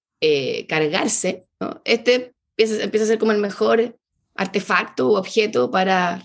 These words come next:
recargarlo, ¿no? Después van a aparecer otros, pero es uno de los primeros en asumir ese vocabulario de cargar el cuerpo y, y nutrirlo con energía.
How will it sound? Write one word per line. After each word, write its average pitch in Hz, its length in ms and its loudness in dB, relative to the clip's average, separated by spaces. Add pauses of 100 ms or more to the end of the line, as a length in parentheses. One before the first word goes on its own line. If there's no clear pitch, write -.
(440)
recargarlo, 180 500 0
¿no? - 260 -12
Después 233 200 0
van 240 80 4
a 220 60 2
aparecer 196 340 0
otros, - 340 -4
pero 160 380 -4 (320)
es 185 80 0
uno 208 100 6
de 208 60 4
los 214 100 2
primeros 208 320 4
en 220 80 2
asumir 208 380 2
ese 214 180 -2
vocabulario 190 640 0
de 180 180 -2
cargar 175 400 0
el 185 200 -2
cuerpo 185 480 0
y, 165 140 2
y 165 120 -2
nutrirlo 170 480 0
con 165 140 0
energía. 151 580 -4